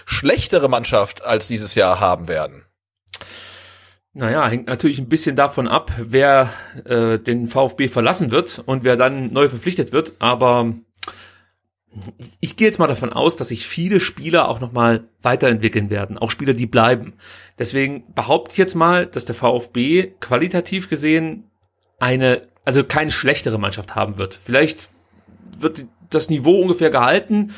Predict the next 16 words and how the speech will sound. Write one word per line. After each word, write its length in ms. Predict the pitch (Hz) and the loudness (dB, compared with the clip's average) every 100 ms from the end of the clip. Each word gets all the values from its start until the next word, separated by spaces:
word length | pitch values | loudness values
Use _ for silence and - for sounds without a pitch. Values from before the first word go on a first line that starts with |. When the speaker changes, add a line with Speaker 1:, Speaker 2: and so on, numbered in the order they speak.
| - - - _ | -18 -20 -20 _
Speaker 2:
vielleicht 180 | 139 117 | -4 0
wird's 140 | 165 | 0
auch 140 | - 147 | 0 2
ein 80 | 143 | 2
bisschen 260 | 165 131 | 0 0
besser, 380 | 131 170 190 160 | 0 2 2 2
aber 160 | 127 127 | 2 0
ich 160 | - | 0
glaub 260 | - 131 151 | 0 0 0
nicht, 220 | 160 - | -4 0
dass 120 | 147 | -2
die 120 | 147 | 0
Mannschaft 400 | 123 123 123 - | 0 0 -2 -4
schlechter 480 | - 127 139 - 127 | -2 0 -2 0 0
sein 320 | 117 110 110 | 2 0 0
wird 340 | 107 107 - | 0 -2 -4